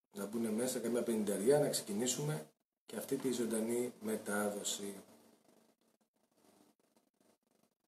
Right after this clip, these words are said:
Λοιπόν, καλό μήνα σε όλους. Γεια σου, Εύα.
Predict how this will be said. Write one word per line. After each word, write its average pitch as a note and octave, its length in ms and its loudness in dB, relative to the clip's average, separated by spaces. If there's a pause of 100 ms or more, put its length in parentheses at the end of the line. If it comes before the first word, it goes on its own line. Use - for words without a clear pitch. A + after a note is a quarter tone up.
(320)
Λοιπόν, A#2+ 360 -2
καλό B2 320 6
μήνα B2 340 6
σε G#2 220 4
όλους. C3+ 500 2 (3500)
Γεια G#2 140 0
σου, A2 180 2
Εύα. C3 420 0